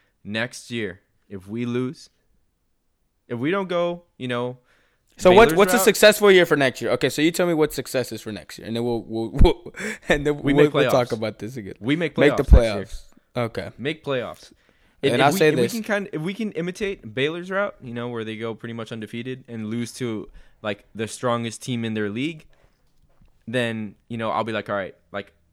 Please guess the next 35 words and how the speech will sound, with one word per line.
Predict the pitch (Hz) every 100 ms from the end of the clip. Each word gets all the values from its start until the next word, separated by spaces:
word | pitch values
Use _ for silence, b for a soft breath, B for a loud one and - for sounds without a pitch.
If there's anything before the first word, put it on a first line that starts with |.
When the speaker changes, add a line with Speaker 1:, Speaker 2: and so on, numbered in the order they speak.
| _ _ _ _ _
Speaker 1:
we | 107 117
made | 117
playoffs, | 127 113 110 107 107
like, | 101
we're | 107
good, | 107 107 104
like, | 95 - _ _
this | 123 135
is | 135 117
a | 107
success." | 104 - 98 80 - _ _ _ _ _ _ _ -
Like, | 117
next | 117 156
Speaker 2:
Shout | 202
out | 156
Speaker 1:
year | 120
is | 117
Speaker 2:
Baylor, | 113
man. | 113
Speaker 1:
no | 135
Speaker 2:
Baylor's | 185 175
been | 156
Speaker 1:
excuse. | 135
Speaker 2:
very | 139 131
good | 123 117
this | 113 110
year. | 113 107
Shout | 127 123
out | 123
to |
my | 117 101
Baylor | 104 101
friends | 101 101 104 101
out | 98 -
there. | 101